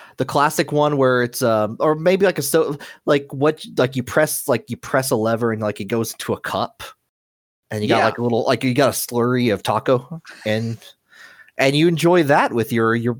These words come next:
Speaker 1: your million foot long burrito.
Speaker 2: <laughs> Okay.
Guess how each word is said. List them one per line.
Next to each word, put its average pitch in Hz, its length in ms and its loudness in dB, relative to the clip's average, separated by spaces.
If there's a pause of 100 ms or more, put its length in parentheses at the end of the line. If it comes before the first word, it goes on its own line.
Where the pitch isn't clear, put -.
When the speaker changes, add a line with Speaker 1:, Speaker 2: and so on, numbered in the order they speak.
Speaker 1:
your 120 400 -2
million 131 520 -2
foot 139 260 0
long 127 240 0
burrito. 135 440 -2
Speaker 2:
<laughs> - 40 -20 (1300)
Okay. 196 600 -4